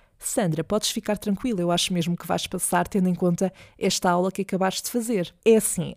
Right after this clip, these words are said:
há duas coisas boas nisto. De facto, a pessoa fica a sentir-se mais confiante,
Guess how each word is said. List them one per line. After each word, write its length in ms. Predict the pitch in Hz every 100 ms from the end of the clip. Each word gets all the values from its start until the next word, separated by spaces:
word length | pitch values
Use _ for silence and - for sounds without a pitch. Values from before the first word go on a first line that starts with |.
| _ -
há 120 | 196
duas 320 | 190 240 -
coisas 320 | - 202 190
boas 280 | 170 180 170
nisto. 420 | 165 151 - - -
De 80 | -
facto, 440 | 214 202 - - - -
a 60 | 180
pessoa 200 | - 196
fica 220 | 196 185
a 40 |
sentir-se 420 | 180 185 185 - 175
mais 200 | 156 -
confiante, 720 | 196 190 - 202 190 -